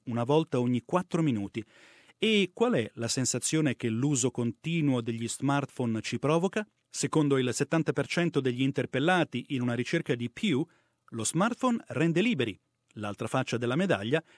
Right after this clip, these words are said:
è rappresentata dal trenta per cento che lo ritiene un freno alla libertà. Sono passati vent'anni da quando venne proposto di far rientrare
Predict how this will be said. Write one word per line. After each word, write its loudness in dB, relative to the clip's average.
è -4
rappresentata 0
dal -2
trenta 0
per -2
cento -2
che -4
lo 2
ritiene 0
un 0
freno 0
alla 2
libertà. -2
Sono 2
passati 4
vent'anni 2
da -2
quando 0
venne 2
proposto 0
di 0
far 0
rientrare 2